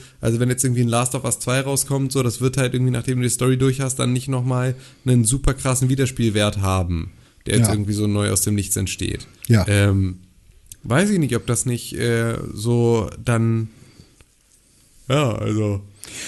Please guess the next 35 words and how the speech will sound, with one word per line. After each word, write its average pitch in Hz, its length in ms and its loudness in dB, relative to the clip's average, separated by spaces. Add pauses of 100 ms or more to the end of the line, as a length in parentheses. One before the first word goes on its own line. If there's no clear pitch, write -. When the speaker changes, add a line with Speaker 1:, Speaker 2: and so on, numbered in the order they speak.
Speaker 2:
Aber 139 180 6
das, 170 360 6
das 175 280 6
Speaker 1:
Wie 247 60 2
Speaker 2:
ist - 80 6
Speaker 1:
das - 20 10
Speaker 2:
mir 220 80 10
ja 214 80 10
Speaker 1:
bei 190 80 8
Speaker 2:
bewusst, 165 300 8
Speaker 1:
sowas 143 220 8
ist. - 80 0
Speaker 2:
das, 143 220 6
das, - 320 6
das, 170 100 4
äh, 156 160 8
gibt 156 340 0
mir 170 200 10
dann 160 200 6
aber 147 320 4
auch, 147 380 6
äh, 147 200 8 (360)
Genugtuung. 143 800 8
Also 120 180 8
ein 139 220 8
Spiel 175 260 4
durchzuspielen 170 540 6
ist 156 120 6
für 165 100 8
mich 160 180 8
ja 151 120 10
schon 147 200 6
immer 147 160 8
so 139 120 10
ein, 131 120 10